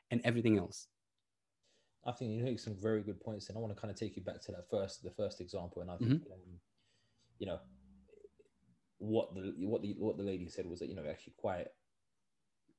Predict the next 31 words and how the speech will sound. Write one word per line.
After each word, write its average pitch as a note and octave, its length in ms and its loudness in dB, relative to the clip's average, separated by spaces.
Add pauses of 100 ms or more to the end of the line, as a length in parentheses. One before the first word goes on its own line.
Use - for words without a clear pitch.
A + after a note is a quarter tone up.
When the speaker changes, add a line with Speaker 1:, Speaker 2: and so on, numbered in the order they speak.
(140)
Speaker 2:
it G#2 60 0
wasn't B2 220 4
that G#2 120 2
uncommon. G2 540 4
You F#2+ 60 -4
know, F2 100 -2
people, G2+ 480 -6
people G2 240 -4
think, B2 240 4
Speaker 1:
Mm. F2 60 -2
Speaker 2:
"Right, F2+ 200 -8
someone's A2 320 -2
gonna F#2 160 -4
give F2+ 160 -8
me F#2 80 -8
some F2 240 -12
feedback." F2+ 500 -6 (120)
Straight - 420 2
away, G2+ 220 0
your E2+ 160 0
brain F2+ 360 -4
goes, D2+ 360 -6
"Right, F2 300 -6
okay, - 280 -6
let F#2+ 140 -2
me G2 100 -6
get F#2 160 -4
ready F2+ 220 -2
for E2+ 180 -2
it. - 140 -8 (420)
Speaker 1:
Yep. A#2+ 160 6